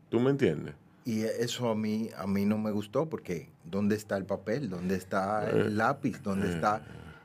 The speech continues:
Speaker 2: dónde está la lectura? ¿Dónde,
Speaker 1: Sí,
Speaker 2: eh,
Speaker 1: eh.
Speaker 2: esa práctica, eso no podemos perderlo. Eso, eso es lo que nos hace seres humanos. Entonces, si perdemos eso
Speaker 1: La escritura.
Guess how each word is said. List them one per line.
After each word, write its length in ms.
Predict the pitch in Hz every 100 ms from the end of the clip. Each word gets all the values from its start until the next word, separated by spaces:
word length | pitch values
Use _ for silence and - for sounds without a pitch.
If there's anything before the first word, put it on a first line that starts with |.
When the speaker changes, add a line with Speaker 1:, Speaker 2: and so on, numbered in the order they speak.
| -
Speaker 2:
dónde 140 | 104
está 180 | 107 113
la 140 | 107 110
lectura? 640 | 110 - 127 156 151 104
¿Dónde, 320 | 101 107 98
Speaker 1:
Sí, 40 | 110
Speaker 2:
eh, 100 | 107 - - 73 - 104
Speaker 1:
eh. 220 | 104 90 85
Speaker 2:
esa 280 | - 127
práctica, 480 | - 120 139 143 117
eso 140 | 104 117
no 100 | 110
podemos 320 | 110 101 98
perderlo. 520 | 98 85 117 165 98 -
Eso, 220 | 101 131
eso 80 | 123
es 120 | 143 160
lo 120 | 143
que 60 | 120
nos 100 | 110
hace 120 | 107
seres 260 | - 104 101
humanos. 380 | 101 147 196 - - - _ - _ - - _ _
Entonces, 280 | - 107 104
si 100 | 113
perdemos 520 | 110 104 113 127 135
eso 140 | 143
Speaker 1:
La 80 | 104
escritura. 680 | 95 98 87 - 101 98 85